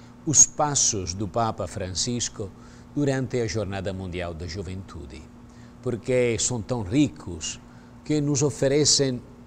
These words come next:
a possibilidade de reflexões valiosas para a nossa vida. Quando,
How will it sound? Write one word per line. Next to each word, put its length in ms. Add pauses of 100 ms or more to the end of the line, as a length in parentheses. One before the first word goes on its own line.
(160)
a 80
possibilidade 960
de 160
reflexões 1040 (440)
valiosas 640
para 240
a 20
nossa 340
vida. 380 (1500)
Quando, 520